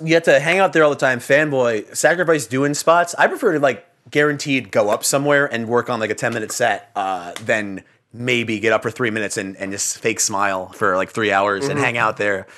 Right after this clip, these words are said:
Speaker 1: 'Cause, like, people that get through there hang out there and they're funny and they work at it. Like, some of the people that hang out there, they can hang out there all they want. Like, they're not gonna be able to get in just on politics alone.
Speaker 2: Mm-hmm.
Speaker 1: You have to back it up. Like, when you get your chance, go kill it. And a lot of those people, a lot of them do. Half of the people that hang out there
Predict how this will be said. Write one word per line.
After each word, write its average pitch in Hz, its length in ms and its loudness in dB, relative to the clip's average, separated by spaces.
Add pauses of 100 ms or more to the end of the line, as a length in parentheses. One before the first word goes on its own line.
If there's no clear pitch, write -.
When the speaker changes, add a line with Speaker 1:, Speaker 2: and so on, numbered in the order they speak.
(220)
Speaker 1:
'Cause, 156 140 2
like, 165 140 2
people 233 180 0
that 190 140 2
get 147 160 0
through 131 160 0
there 156 260 2 (160)
hang 165 260 0
out 113 220 2
there 165 320 2
and 135 240 2
they're 104 140 2
funny 104 340 0
and 113 80 0
they 107 80 2
work 107 260 0
at 82 200 -10
it. - 80 -14
Like, - 80 -8
some 220 120 6
of 247 60 2
the 220 40 0
people 208 120 2
that 151 80 2
hang 147 160 0
out 123 200 0
there, 160 220 0 (120)
they 165 100 0
can 311 100 0
hang 143 140 0
out 127 120 2
there 113 100 0
all 110 100 2
they 101 100 0
want. 95 440 -6
Like, 98 180 -4
they're 117 100 2
not 113 160 4
gonna 107 120 -4
be 104 40 -2
able 98 120 0
to 95 40 -4
get 95 120 -4
in 92 160 -4
just 92 120 -8
on 92 120 -4
politics 95 340 -2
alone. 95 380 -6 (140)
Speaker 2:
Mm-hmm. 120 160 -10
Speaker 1:
You 135 80 -8
have 143 100 2
to 147 80 2
back 117 220 2
it 117 60 -4
up. 120 220 0
Like, 104 140 -4
when 113 80 -2
you 123 80 -2
get 107 80 2
your 101 100 -4
chance, 135 580 -4 (120)
go 104 100 -2
kill 254 200 4
it. - 120 -12 (180)
And 110 140 -2
a - 20 2
lot 110 100 4
of 120 60 2
those 117 120 -2
people, 117 360 -2 (520)
a 127 40 2
lot 165 140 4
of 214 60 2
them 208 80 -2
do. 139 260 0 (460)
Half 123 160 2
of 175 100 -4
the 156 60 2
people 131 140 0
that 107 140 4
hang 101 140 -2
out 95 140 0
there 85 240 -10